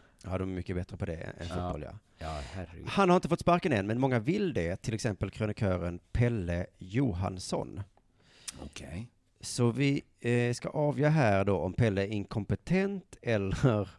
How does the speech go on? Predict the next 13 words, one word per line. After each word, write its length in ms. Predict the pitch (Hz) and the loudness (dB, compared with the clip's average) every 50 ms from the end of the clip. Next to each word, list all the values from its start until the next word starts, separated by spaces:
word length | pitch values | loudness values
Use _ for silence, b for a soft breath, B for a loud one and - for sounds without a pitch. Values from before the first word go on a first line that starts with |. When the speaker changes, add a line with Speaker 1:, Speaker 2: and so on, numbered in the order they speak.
| _ - | _ -10
Speaker 1:
om 140 | - - | -6 -2
han 120 | 156 101 92 | -2 0 0
faktiskt 240 | 110 98 - - 101 | 0 -2 -2 0 0
har 140 | 95 82 | 0 0
på 180 | 78 - - 92 | 0 -2 -6 -6
fötterna. 680 | - - 98 90 - _ _ - - 107 113 110 - - 98 | -4 -2 -2 -2 -2 _ _ -6 -4 -2 -2 -2 -2 -4 -6
Vi 80 | 110 | -8
kan 180 | - - 101 98 | -6 -4 -4 -2
börja 180 | 98 107 90 82 | 0 0 0 0
lyssna 260 | 82 85 82 - 73 | -2 -4 -8 -8 -10
lite 180 | 67 65 73 | -10 -8 -8
här 60 | 80 - | -8 -10
då. 120 | - - | -12 -12